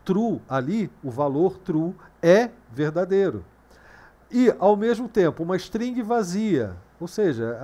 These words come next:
abre e fecha aspas sem nada no meio, uma string vazia é falso. Zero é falso. O inteiro zero é falso. E o, e a palavra false ali, né, o, o,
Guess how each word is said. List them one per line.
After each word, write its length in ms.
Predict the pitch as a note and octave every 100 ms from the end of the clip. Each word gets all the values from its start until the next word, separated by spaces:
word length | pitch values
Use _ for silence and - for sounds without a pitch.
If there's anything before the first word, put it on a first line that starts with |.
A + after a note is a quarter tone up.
| D#3
abre 380 | G#3+ G3+ G3 D#3
e 80 | F3
fecha 400 | - F#3 F3+ E3+
aspas 280 | G3+ - F3
sem 160 | F#3
nada 260 | E3+ G3+ G3
no 100 | F#3
meio, 320 | D#3+ C#3+ A2+ A2+
uma 140 | G3+
string 420 | - - A3 A#3
vazia 640 | G#3 G3 D#3 F#3+ A3+ B2+ -
é 80 | G3+
falso. 540 | G#3 B3+ A#3+ - - - _ _ _ _ _ -
Zero 460 | C3 G#3+ C4+ A#3 B2 C#3
é 80 |
falso. 600 | C#3 - D3 A2+ - - D#2+ _ _ _ _ _ _ _ -
O 120 | D3
inteiro 480 | F3+ F3 A3 B3 C#3+
zero 400 | A2 C3 B2+ A2+
é 40 |
falso. 500 | G#2 - G2 F2+ - - - - - - _
E 100 | -
o, 80 | A#3+ - -
e 120 | F3+ G3+
a 60 |
palavra 540 | G#3+ A#3+ F#3 F#3 F3 C3+
false 560 | - D#3 F3 - -
ali, 260 | A#2+ C3+ F#3
né, 240 | C3+ D#3
o, 60 | C3+
o, 720 | B2+ A#2+ A#2+ A#2+ A#2 A2+ G#2+